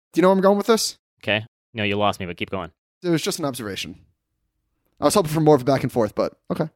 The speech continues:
Speaker 2: What is this in relation to?
Speaker 1: I have no idea. I think I saw a piece of food and I thought of it.
Speaker 2: <laughs> Okay. All right. <laughs> Moving on.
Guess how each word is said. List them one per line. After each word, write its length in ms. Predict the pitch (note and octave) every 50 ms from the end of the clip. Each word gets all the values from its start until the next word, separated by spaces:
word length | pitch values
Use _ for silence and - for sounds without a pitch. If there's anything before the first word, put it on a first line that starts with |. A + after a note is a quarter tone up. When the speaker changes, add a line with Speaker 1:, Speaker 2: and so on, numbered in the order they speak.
| _ _ _ _
Speaker 2:
What 160 | C3 C#3+ F3
is 100 | F#3 D#3
this 180 | E3 E3 - F3
in 180 | D#3 C#3+ C3+
relation 360 | B2+ B2 B2+ C#3+ D#3 B2+ A#2+ G#2+
to? 220 | - G2+ F2 E2 - _ _ _ _ _
Speaker 1:
I 120 | C#3 D3+ D3+
have 180 | C#3+ A#2 A2
no 160 | C3 C3 B2+
idea. 320 | B2+ B2 A#2+ A#2 A2+ G2 G2 G2+ - - - _
I 80 | C3+ C3+
think 160 | - D#3 C#3 -
I 100 | C3+ B2
saw 200 | - - D#3 D3
a 40 | C3+
piece 200 | B2 C#3+ B2+ -
of 60 | A#2
food 140 | - C#3 C3
and 100 | A#2 A2+
I 40 | G#2+
thought 220 | - A#2 G#2+ G2+
of 80 | F#2+ G2+
it. 100 | - -
Speaker 2:
<laughs> 60 | _ _ _ - - - - - - G#2+
Okay. 680 | - - - - - - - - - - - - - _ - - - - - - - - - -
All 100 | C3 C3 - - -
right. 360 | A#3+ - - - - G#3 - _ _ _ - _ _ -
<laughs> 120 | A3 A#3+ - - - - - - - -
Moving 220 | C#3+ C#3+ D#3 E3 E3
on. 280 | - - - F#3 F3